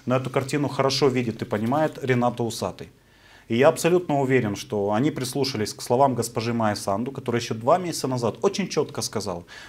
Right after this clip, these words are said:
что чтобы Дадон не победил на выборах, Ренат Усатый должен выставить кандидата.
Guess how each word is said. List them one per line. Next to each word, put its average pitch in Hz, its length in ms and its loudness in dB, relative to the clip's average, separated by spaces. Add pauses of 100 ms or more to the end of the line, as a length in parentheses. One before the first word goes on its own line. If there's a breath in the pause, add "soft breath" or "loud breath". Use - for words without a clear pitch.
что - 120 -10
чтобы 147 240 0
Дадон 143 360 2
не 135 80 -2
победил 135 420 2
на 127 140 2
выборах, 147 420 2 (1160 loud breath)
Ренат 127 360 2
Усатый 123 380 -2
должен 110 260 -2
выставить 104 380 -6
кандидата. 101 520 -4